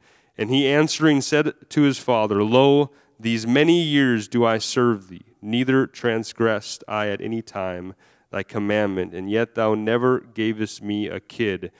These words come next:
that I might make merry with my friends.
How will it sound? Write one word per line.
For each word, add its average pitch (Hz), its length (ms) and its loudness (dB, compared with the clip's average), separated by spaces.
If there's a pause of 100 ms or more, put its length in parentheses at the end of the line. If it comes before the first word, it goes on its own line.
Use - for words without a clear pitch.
(260)
that 98 120 -4
I 104 240 2
might 107 340 0 (380)
make 110 300 -2
merry 90 380 -2
with 92 240 -2
my 92 140 -4
friends. - 760 -4